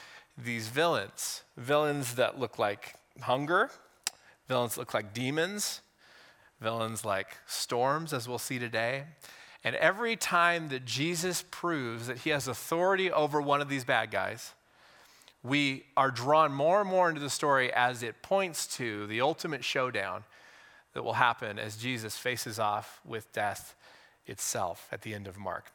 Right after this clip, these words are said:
It's a beautiful way that Mark draws us into the idea that no matter what Jesus faces, he has the authority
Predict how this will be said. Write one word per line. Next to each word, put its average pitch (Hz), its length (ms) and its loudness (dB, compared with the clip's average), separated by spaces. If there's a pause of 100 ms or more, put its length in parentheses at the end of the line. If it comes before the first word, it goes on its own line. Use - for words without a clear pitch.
(120)
It's 160 180 0
a 139 40 4
beautiful 175 500 2
way 143 180 8
that 123 120 -2
Mark 135 460 2
draws 160 400 8
us 175 180 0
into 156 160 0
the 135 140 0
idea 113 500 -2 (540)
that 143 120 0
no 139 120 2
matter 147 220 6
what 147 180 4
Jesus 135 400 -2
faces, 127 600 -2
he 127 120 0
has 120 320 2
the 113 140 -4
authority 113 680 0